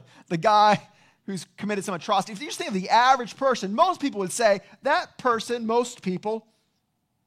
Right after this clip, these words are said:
are essentially good. At our core,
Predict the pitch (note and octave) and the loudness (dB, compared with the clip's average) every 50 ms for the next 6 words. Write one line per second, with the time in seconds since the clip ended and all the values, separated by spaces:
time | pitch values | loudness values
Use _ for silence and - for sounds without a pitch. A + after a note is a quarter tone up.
0 | _ _ _ _ _ _ _ _ _ _ _ _ _ _ _ - - C4 B3+ - | _ _ _ _ _ _ _ _ _ _ _ _ _ _ _ -6 -4 -4 -4 -2
1 | - A3 A3 G3+ - A#3 A#3 A3+ G3 C4+ C#4 G3 C3 A#2 A2+ - _ _ _ _ | -2 -2 -2 -4 -4 -4 -4 -4 -2 0 0 0 -2 -4 -8 -14 _ _ _ _
2 | _ _ _ _ _ _ _ _ _ _ _ _ _ _ _ _ _ _ _ _ | _ _ _ _ _ _ _ _ _ _ _ _ _ _ _ _ _ _ _ _
3 | _ _ _ _ _ _ _ _ _ _ _ _ - F#3+ G#3 A3+ - G3 A3 A3 | _ _ _ _ _ _ _ _ _ _ _ _ -4 -2 -2 0 0 2 4 6
4 | A3 A3 - - - C4+ D4+ C#4+ F#3+ - - A3 B3+ B3+ | 6 4 2 -2 -4 -2 0 4 4 4 4 2 -2 -6